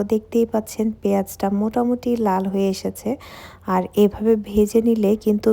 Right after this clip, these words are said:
বেশ ভালো লাগে খেতে। তো এখানে আমি মাংসগুলো দিয়ে দেব। আর যেহেতু আমার তাওয়ার পরিমাণটা একটু ছোট, তাই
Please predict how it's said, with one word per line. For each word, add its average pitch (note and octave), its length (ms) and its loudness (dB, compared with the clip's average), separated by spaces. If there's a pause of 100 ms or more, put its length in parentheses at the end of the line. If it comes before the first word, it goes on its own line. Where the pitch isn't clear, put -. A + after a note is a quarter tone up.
(160)
বেশ G3+ 320 2 (140)
ভালো G3 280 -2
লাগে G#3 340 0
খেতে। F3 360 -8 (680)
তো A3+ 100 4 (240)
এখানে A3 380 2 (120)
আমি G#3+ 240 4 (160)
মাংসগুলো G3+ 680 0 (120)
দিয়ে A#3+ 220 4
দেব। F#3 220 -2 (520)
আর F3+ 200 -2
যেহেতু F#3 360 -4
আমার A3+ 220 2 (100)
তাওয়ার F#3+ 320 2
পরিমাণটা A3+ 560 0
একটু A3 320 -4
ছোট, - 380 2 (640)
তাই G3+ 180 4